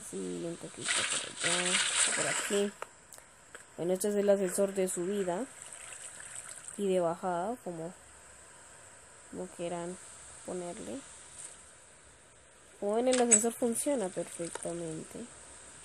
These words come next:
También, miren lo que hace, miren. No solo hace que suban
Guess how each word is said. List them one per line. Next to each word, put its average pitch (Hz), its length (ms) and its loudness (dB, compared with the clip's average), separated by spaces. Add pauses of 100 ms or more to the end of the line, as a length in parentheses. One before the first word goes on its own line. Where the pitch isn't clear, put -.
(420)
También, 220 280 2
miren 262 200 6
lo 226 80 8
que 160 140 2
hace, - 160 10
miren. - 320 10 (1120)
No 214 120 2
solo 269 200 8
hace 269 160 8
que 180 180 2
suban 190 500 2